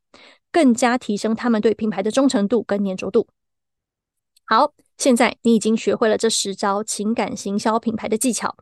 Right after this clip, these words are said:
记得去 show note 点击前往这集的连结，去索取刚刚提到的所有资源。不管你是在创业的筹备阶段，还是已经开始经营品牌了，这些建议都能够帮助你快速增加你的品牌吸引力，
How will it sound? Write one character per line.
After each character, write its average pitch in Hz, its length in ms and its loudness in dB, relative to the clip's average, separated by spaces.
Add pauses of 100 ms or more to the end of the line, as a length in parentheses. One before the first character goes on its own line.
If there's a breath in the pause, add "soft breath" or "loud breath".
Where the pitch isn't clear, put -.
(440 loud breath)
记 294 180 2
得 208 180 4
去 240 160 2
show 233 260 2
note 247 240 0 (100)
点 196 260 0
击 208 460 -2
前 220 200 -2
往 226 200 0
这 254 140 2
集 208 120 -6
的 190 120 -2
连 190 200 -6
结， - 300 -4
去 302 160 -2
索 233 180 2
取 220 140 -2
刚 214 160 -2
刚 233 100 0
提 220 140 -6
到 214 140 0
的 202 100 -2
所 - 240 4
有 240 120 4
资 202 180 -6
源。 202 160 -6 (760 loud breath)
不 349 120 0
管 233 260 0
你 208 100 -2
是 254 120 -2
在 247 120 4
创 233 260 0
业 240 140 4
的 202 80 2
筹 - 180 -2
备 247 140 4
阶 220 180 2
段， 220 320 0
还 - 200 -4
是 247 140 -2
已 208 100 -8
经 226 160 -8
开 302 180 0
始 208 140 -4
经 214 180 -4
营 214 60 0
品 220 140 -6
牌 - 180 -8
了， - 160 -4 (420 soft breath)
这 320 140 0
些 302 100 2
建 262 240 4
议 233 80 4
都 226 200 0
能 196 140 0
够 208 120 0
帮 208 220 0
助 226 120 0
你 220 140 -2
快 269 280 0
速 240 200 0
增 214 200 0
加 220 180 -2
你 214 120 -2
的 - 80 -6
品 - 180 -12
牌 214 200 -6
吸 247 160 0
引 214 80 0
力， 208 240 -2